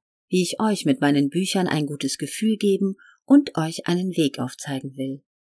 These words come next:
Bei meiner Live-Show spüre ich dieses starke Gefühl auch,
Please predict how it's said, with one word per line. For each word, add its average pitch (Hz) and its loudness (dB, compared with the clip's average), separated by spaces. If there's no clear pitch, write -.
Bei 170 6
meiner 175 6
Live-Show 190 0
spüre 156 -4
ich - -4
dieses 143 -8
starke 165 2
Gefühl 175 0
auch, 170 0